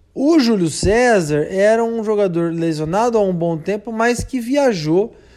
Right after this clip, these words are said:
de última hora aí pra Goiânia.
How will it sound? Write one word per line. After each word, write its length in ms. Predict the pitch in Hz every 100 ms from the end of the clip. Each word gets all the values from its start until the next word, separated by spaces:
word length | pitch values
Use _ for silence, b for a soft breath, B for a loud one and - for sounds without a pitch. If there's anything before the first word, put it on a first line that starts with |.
| b b -
de 140 | 143 165
última 420 | 185 196 202 175
hora 380 | 151 170 170 151
aí 180 | 143 165
pra 520 | - 170 175 185 - b b b b -
Goiânia. 840 | 143 185 180 165 165 143 123 120